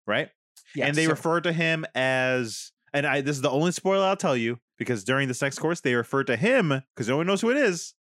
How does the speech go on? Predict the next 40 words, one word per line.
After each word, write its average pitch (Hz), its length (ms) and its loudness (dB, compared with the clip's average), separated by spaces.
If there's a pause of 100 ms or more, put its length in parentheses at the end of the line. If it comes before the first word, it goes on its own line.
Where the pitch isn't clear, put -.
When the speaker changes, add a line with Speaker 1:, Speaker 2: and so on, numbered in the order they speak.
(120)
Speaker 1:
as 127 380 -2 (140)
the 117 120 0
Joker. 131 180 0 (160)
Speaker 2:
Joker. 165 240 -8 (100)
Fair. 104 300 -4 (100)
Speaker 1:
Yeah. 87 180 -10
Speaker 2:
Yeah. 104 160 -6 (100)
Which 214 260 0
Speaker 1:
Yeah. 180 100 -2
Speaker 2:
they 170 280 0
kind 165 300 -2
of, 147 200 -4
uh, 131 340 0
fore-, 151 360 -4
uh, 117 480 -4
foreshadowed 147 800 -2
earlier 131 400 -2
Speaker 1:
Foreshadow. 101 340 -4 (260)
Speaker 2:
during 127 440 -2
the 123 80 -2
Speaker 1:
Yeah, 120 280 -2
in 104 60 -10
the 95 60 -8
Texas 139 300 -2
Speaker 2:
Texas 139 200 -4
Speaker 1:
Hold'em. 135 220 -2 (100)
Speaker 2:
Hold'em 107 60 -8
game. 101 300 -10 (140)
Speaker 1:
Yeah. 107 280 -2
Speaker 2:
Um, 101 180 -10 (260)
Texas 147 400 -6
with 139 200 -4
an 107 200 -4 (100)
I 117 420 -2 (100)
<laughs> - 420 -2
instead 151 300 -2
Speaker 1:
Yeah. 143 60 2
Speaker 2:
of 123 100 -4
an 113 80 -6
A. 101 340 -6